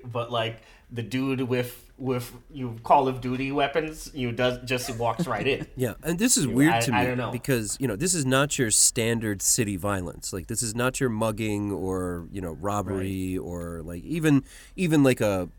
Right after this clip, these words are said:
Speaker 2: you know, an assault or a rape on a person in Prospect Park or something. Like, this, you know, this is some, if it's not terrorist, terrorist level kind of shit where, you know, some
Speaker 1: Yeah.
Speaker 2: guy's unloading clips into a fucking train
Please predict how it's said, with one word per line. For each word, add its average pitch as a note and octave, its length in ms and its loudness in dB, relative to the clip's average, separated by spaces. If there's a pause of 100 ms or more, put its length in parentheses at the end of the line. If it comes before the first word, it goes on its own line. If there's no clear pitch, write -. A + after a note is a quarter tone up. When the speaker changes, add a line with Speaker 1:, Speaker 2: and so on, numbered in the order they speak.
(180)
Speaker 2:
you A#2+ 80 -6
know, F2+ 160 -6
an B2+ 100 2
assault A#2+ 560 6
or F#2 160 -2
a E2+ 40 -4
rape A2+ 380 -2
on F2+ 380 -2
a F2 80 -6
person G#2 680 0
in G2 340 -2
Prospect A2+ 460 -4
Park G#2+ 280 -4
or G2 60 -6
something. E2 400 -10
Like, D#2+ 160 -12
this, C#3 260 0 (520)
you G#2 80 -4
know, F2 80 -4
this D3+ 260 2
is B2 140 4
some, F#2+ 380 0 (580)
if E3 160 6
it's D3+ 160 4
not C#3+ 220 6
terrorist, D3 420 4
terrorist A#2+ 340 2
level A#2 480 2
kind G2+ 300 -2
of - 80 -6
shit B2 480 0
where, F#2 400 -4
you F2 240 -10
know, D#2+ 160 -10
some B2+ 280 -4
Speaker 1:
Yeah. A2 40 0
Speaker 2:
guy's G#2+ 240 2 (140)
unloading A#2+ 640 4
clips - 500 2
into G2 580 -2
a A#2 40 -2
fucking A#2+ 460 -2
train G#2+ 600 0